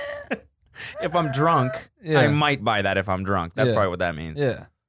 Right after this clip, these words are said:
Speaker 2: Drunk or, like, if they got a little extra on the paycheck that week.
Speaker 1: Yeah,
Speaker 2: They
Speaker 1: okay.
Speaker 2: feel like going crazy.
Speaker 1: Yeah, I
Speaker 2: Like,
Speaker 1: see.
Speaker 2: "Uh, I might,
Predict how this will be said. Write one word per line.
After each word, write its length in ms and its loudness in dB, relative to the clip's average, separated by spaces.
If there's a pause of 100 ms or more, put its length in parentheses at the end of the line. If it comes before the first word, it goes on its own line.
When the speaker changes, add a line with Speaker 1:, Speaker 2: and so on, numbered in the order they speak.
(200)
Speaker 2:
Drunk 420 2
or, 80 -2
like, 360 -2 (840)
if 200 -8
they 140 0
got 200 2
a 40 2
little 220 0
extra 440 -4
on 80 -2
the 80 -2
paycheck 500 -4
that 200 -6
week. 400 -6
Speaker 1:
Yeah, 340 -4
Speaker 2:
They 60 -4
Speaker 1:
okay. 140 0
Speaker 2:
feel 80 2
like 140 -2
going 220 -2
crazy. 460 -2
Speaker 1:
Yeah, 340 -2 (340)
I 80 -10
Speaker 2:
Like, 80 -10
Speaker 1:
see. 360 -10
Speaker 2:
"Uh, 280 -14
I 40 -8
might, 300 -6